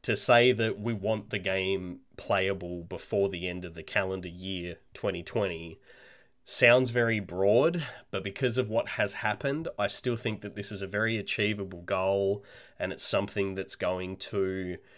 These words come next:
give us the motivation to, to get it out earlier than that. You know, like, like, I, I wanna be able to say that, like, when I say that sort of thing, I'm not trying to, you know, say it's December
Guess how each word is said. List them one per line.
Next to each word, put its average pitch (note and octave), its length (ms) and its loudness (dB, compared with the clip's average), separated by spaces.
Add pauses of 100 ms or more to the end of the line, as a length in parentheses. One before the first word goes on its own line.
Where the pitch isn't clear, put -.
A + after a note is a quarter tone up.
(480)
give A2+ 220 0
us G2+ 160 2
the - 80 0
motivation F#2+ 760 2
to, F#2 300 -2
to - 120 -6
get F#2+ 220 -4
it F2+ 80 -4
out F2 220 -2
earlier D#2+ 380 -6
than D#2 200 -12
that. D#2 260 -10
You F#2+ 140 -4
know, D#2+ 160 -8
like, E2+ 200 -6
like, F2 220 -4
I, A#2+ 180 6
I B2+ 160 6
wanna B2+ 180 6
be A#2+ 120 4
able G#2 120 6
to F#2+ 80 -2
say G2+ 340 4
that, F#2+ 240 -4
like, F2+ 160 0
when A2 160 -2
I G2+ 60 2
say G#2 380 0
that G2 200 -2
sort F#2+ 220 -2
of F#2+ 80 -8
thing, F#2+ 360 -4
I'm G2+ 160 0
not G#2 200 2
trying F#2 520 -2
to, F#2 520 -2 (720)
you G#2 120 -2
know, F2+ 100 2
say G2 340 4
it's - 140 -4
December E2+ 720 -2